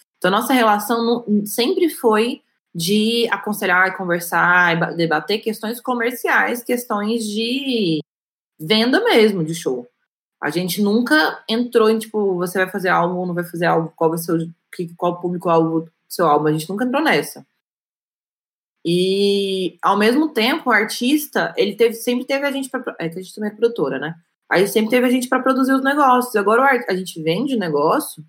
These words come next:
e o artista que se vire na casa dele pra montar o cenário.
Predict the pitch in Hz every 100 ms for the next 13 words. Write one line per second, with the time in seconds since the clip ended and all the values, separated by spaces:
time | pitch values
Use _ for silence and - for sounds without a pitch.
0 | _ _ _ - 262 277 277 302 311 -
1 | 392 359 302 330 320 302 269 277 285 294
2 | 294 311 302 339 381 - 233 226 151